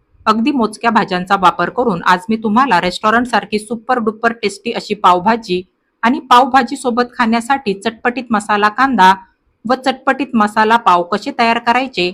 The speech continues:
ते मी तुम्हाला आजच्या या व्हिडिओमध्ये step by step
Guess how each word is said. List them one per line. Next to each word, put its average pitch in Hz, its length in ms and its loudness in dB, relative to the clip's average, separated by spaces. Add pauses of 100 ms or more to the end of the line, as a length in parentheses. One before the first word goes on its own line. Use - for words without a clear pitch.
(460)
ते 302 60 0
मी 349 120 -4
तुम्हाला 277 340 2
आजच्या 208 440 0
या 240 120 0
व्हिडिओमध्ये 220 640 0
step 208 420 -4
by 220 140 4
step 175 320 -2